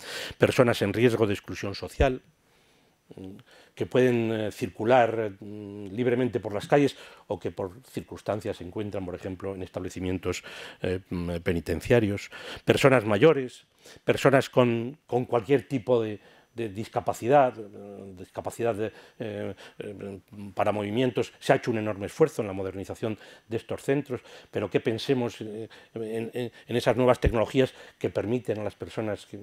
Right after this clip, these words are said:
que, que no tienen este privilegio que tenemos los que vemos bien de, de acceder también, eh, a, al libro, incluyendo esos aspectos de supresión de barreras, actividades en colaboración con Cruz Roja y Cáritas,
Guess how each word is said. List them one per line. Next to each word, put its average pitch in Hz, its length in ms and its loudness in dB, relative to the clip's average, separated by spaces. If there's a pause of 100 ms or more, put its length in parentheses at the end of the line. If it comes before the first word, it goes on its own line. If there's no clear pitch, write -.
(400)
que, 101 180 -12 (280)
que 104 100 -6
no 107 160 -4
tienen 101 560 -2 (260)
este 110 280 -6
privilegio 101 580 -4
que 95 80 -8
tenemos 98 380 -6
los 98 160 -12
que - 100 -12
vemos 95 320 -8
bien 104 220 -6 (280)
de, 104 180 -12 (220)
de 107 120 -2
acceder 101 400 0
también, 101 360 0 (340)
eh, 101 220 0
a, 98 360 -4
al 98 120 4
libro, 110 360 6 (340)
incluyendo 107 720 6
esos 92 200 -2
aspectos 101 440 2
de 92 60 2
supresión 98 720 2
de 92 160 -4
barreras, 110 520 4
actividades 98 540 0
en 92 60 -6
colaboración 92 500 -2
con 92 180 -6
Cruz 85 220 -10
Roja 117 260 6
y 92 60 -2
Cáritas, 110 540 0